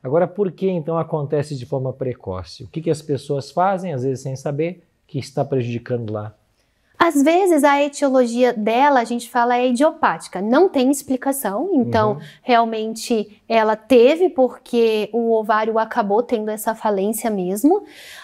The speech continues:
Speaker 2: Às vezes, é, a gente sempre fala sobre o estilo de vida, mas a má alimentação, não dormir, não fazer exercício físico,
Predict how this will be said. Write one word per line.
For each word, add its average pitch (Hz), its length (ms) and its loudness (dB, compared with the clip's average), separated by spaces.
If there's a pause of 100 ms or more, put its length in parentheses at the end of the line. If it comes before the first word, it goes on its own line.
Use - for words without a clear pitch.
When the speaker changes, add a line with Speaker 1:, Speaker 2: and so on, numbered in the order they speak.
(100)
Speaker 2:
Às 285 220 4
vezes, 339 600 2
é, 247 600 4
a 240 100 2
gente 277 420 2
sempre 349 440 0
fala 262 260 2
sobre 247 280 -4
o - 20 0
estilo 240 280 -4
de 214 140 -4
vida, 240 320 2
mas 240 380 0 (280)
a 240 140 4
má 247 300 2
alimentação, 262 920 2
não 285 460 6
dormir, 277 340 4
não 262 200 0
fazer 262 240 2
exercício 240 460 -2
físico, 233 520 -2